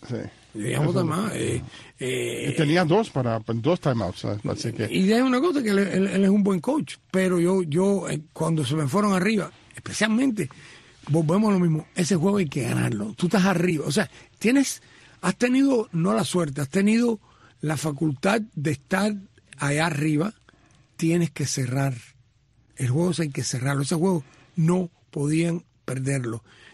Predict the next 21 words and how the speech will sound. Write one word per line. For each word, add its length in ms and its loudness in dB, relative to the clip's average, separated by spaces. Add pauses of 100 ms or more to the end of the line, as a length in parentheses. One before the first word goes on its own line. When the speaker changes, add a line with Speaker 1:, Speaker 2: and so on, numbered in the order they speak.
(120)
Speaker 2:
No 280 2
quiere 200 2
decir 240 -2
que 80 0
van 180 2
a 60 0
perder 260 0
la 120 0
serie 280 0
por 160 -2
ese 160 -2
juego, 380 0 (320)
pero 320 2
sí 340 4
pueden 380 2
perder 240 0
la 100 2
serie 380 0 (360)
por 180 0
ese 180 -2
juego. 320 -4